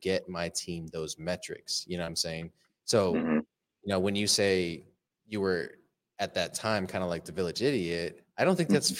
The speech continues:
Speaker 1: fair, <laughs> you know what I'm saying?
Speaker 2: <laughs>
Speaker 1: 'Cause I feel like if your leadership knew that that was an important metric, that that should have been on your dashboard. And so maybe it wasn't at the time, and that's kind of, like you said, where the need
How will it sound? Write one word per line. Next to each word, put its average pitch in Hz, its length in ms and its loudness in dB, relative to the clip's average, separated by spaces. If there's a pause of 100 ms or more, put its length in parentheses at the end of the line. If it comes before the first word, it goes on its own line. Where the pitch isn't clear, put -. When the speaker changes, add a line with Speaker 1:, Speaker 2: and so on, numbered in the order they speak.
Speaker 1:
fair, 113 400 2
<laughs> - 80 -4
you - 120 6
know - 60 4
what 147 60 8
I'm 127 60 4
saying? 127 320 8
Speaker 2:
<laughs> 135 40 12
Speaker 1:
'Cause - 200 10
I - 440 -14
feel 165 80 10
like 143 180 12
if 120 180 2
your 117 140 4
leadership 123 760 2 (380)
knew 127 180 2
that 123 120 6
that 101 160 8
was 98 120 0
an 98 60 -2
important 90 420 -2
metric, 90 460 -4 (360)
that 90 80 -4
that 104 140 4
should - 140 0
have 90 80 -2
been 90 140 -2
on 85 120 -4
your 78 100 -10
dashboard. - 580 -4 (800)
And 98 100 -4
so 98 80 0
maybe 104 240 0
it 92 80 0
wasn't 98 280 2
at 104 80 0
the 101 60 -6
time, 101 340 -2
and 92 80 -4
that's 92 240 -2 (200)
kind 95 160 0
of, 87 140 -4 (280)
like 92 120 -8
you 82 60 -10
said, 90 200 -2
where 85 140 -6
the 85 100 -6
need 87 280 -6